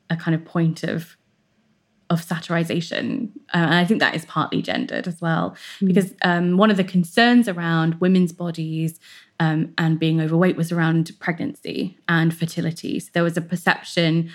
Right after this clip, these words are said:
Speaker 1: strong perception at the time, again, that is still very standard today, that, um, women who, uh, are overweight in some way, which I'm quote unquote overweight, um,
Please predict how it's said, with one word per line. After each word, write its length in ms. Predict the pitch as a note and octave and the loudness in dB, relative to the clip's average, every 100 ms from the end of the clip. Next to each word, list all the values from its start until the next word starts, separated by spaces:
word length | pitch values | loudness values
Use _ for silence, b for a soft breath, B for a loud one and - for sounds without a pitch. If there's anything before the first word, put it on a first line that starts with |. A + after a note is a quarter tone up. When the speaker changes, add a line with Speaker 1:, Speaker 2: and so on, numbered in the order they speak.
| B | B
Speaker 1:
strong 380 | - G3 G#3 F#3+ | 0 4 4 2
perception 400 | E3+ - - - | -2 -6 -8 -10
at 60 | - | -10
the 60 | |
time, 360 | - D#3+ D#3+ - | -4 0 0 0
again, 400 | E3+ E3 D#3+ - _ | 0 2 2 -2 _
that 120 | - | -4
is 140 | D#3+ - | -4 -4
still 240 | - E3+ | 0 0
very 180 | D#3 D3+ | 2 -4
standard 380 | D#3 D3+ D3+ D3 | -4 -4 -4 -8
today, 500 | E3 D#3+ D#3+ D#3+ E3 B B _ | -10 -4 -2 -4 -6 B B _
that, 220 | F3 E3 E3 | 0 2 2
um, 240 | D#3 D#3+ | 0 2
women 560 | E3+ E3 D#3+ D#3+ D#3 - - | 2 4 2 0 -2 -6 -6
who, 540 | E3 D#3 D#3+ D#3+ D#3+ - | -2 -2 -2 -2 -4 -4
uh, 220 | D#3+ D#3 D#3 | -4 -4 -4
are 320 | D#3 D#3 - - - | -4 -2 -4 -6 -2
overweight 640 | D#3 D#3 D3+ G3 G3+ F3+ | -2 0 2 2 2 0
in 120 | E3+ | -4
some 180 | E3 D#3 | -2 -4
way, 140 | D3+ - | -4 -6
which 140 | - | -6
I'm 240 | D#3 D#3 - _ - _ _ | -8 -8 -12 _ -20 _ _
quote 160 | - - | -6 -4
unquote 280 | D#3+ - - | -4 -6 0
overweight, 520 | F3+ E3 D#3+ D#3 E3 B B B B - | 2 2 2 0 -4 B B B B 0
um, 380 | E3+ E3 - | 2 0 -2